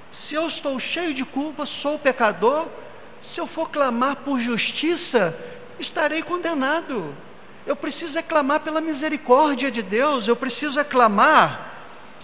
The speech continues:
é, pelo amor de Deus, eu preciso clamar pela graça de Deus. Estaria João errado? Não, absolutamente não. Ocorre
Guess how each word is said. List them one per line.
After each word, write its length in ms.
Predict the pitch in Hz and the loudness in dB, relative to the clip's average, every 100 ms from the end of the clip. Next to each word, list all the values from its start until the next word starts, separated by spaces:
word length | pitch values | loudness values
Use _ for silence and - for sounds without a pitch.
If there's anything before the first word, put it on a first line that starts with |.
| - - | -18 -6
é, 400 | 226 240 240 226 | 0 2 4 2
pelo 380 | 226 285 294 302 | 0 0 2 2
amor 480 | 277 214 254 330 277 | 2 2 2 2 0
de 140 | 233 | -2
Deus, 440 | 185 214 277 269 247 | 0 2 2 2 0
eu 80 | |
preciso 380 | 240 - 302 269 | 0 -4 -6 -6
clamar 460 | - 269 220 240 285 | -2 0 2 2 0
pela 260 | 285 285 | 2 2
graça 540 | 226 220 254 320 - 254 | 2 4 6 6 4 2
de 120 | 220 | 0
Deus. 520 | 180 233 277 196 - - - - - - | 4 6 6 2 -2 -10 -16 -18 -14 -4
Estaria 640 | 262 - 254 233 277 247 | 0 4 6 6 6 6
João 380 | 196 214 208 196 | 6 6 6 6
errado? 640 | 170 202 254 175 165 151 - - - - | 4 6 4 2 -2 -6 -10 -18 -18 -10
Não, 420 | - 330 330 214 147 - - - | -2 0 0 -2 -6 -16 -20 -4
absolutamente 880 | 233 240 - 254 254 240 220 247 269 | 0 0 0 0 0 -2 0 -4 -4
não. 400 | 247 233 254 - - - - - - - - - - - - | -4 -4 -6 -12 -18 -18 -18 -20 -20 -20 -20 -18 -18 -6 0
Ocorre 680 | 233 233 262 320 220 165 | 2 4 4 4 0 -4